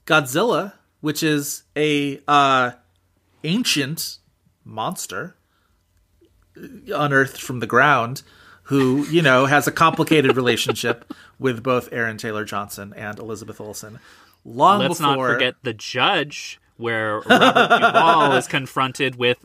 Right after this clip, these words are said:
Speaker 2: the vastness of time itself.
Speaker 1: Let's, let's forget The Judge. <laughs> Let's perhaps, let's perhaps forget The Judge. Um, couple other possibilities that year. Of course,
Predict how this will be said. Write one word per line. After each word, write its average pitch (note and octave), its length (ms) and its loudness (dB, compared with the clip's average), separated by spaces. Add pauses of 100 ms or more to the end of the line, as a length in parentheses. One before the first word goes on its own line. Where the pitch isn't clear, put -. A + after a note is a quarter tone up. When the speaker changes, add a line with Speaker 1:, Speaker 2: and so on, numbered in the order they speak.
(120)
Speaker 2:
the C3 200 -2
vastness C3 800 0
of C3 140 -10
time E3 360 -4
itself. - 480 -6
Speaker 1:
Let's, E4+ 460 0 (140)
let's F4 260 2
forget D3 380 -4
The G#2+ 60 -14
Judge. - 440 -16 (300)
<laughs> - 300 -10
Let's C4+ 440 0
perhaps, G#3 800 0 (400)
let's D3+ 260 -4
perhaps B2+ 440 -6
forget A#2 340 -16
The - 60 -18
Judge. - 320 -18 (440)
Um, D3 680 4 (560)
couple C#3 340 -4
other C3 640 4
possibilities B2 720 -4
that B2+ 140 -4
year. C3 180 0
Of - 200 -8
course, D#3+ 460 2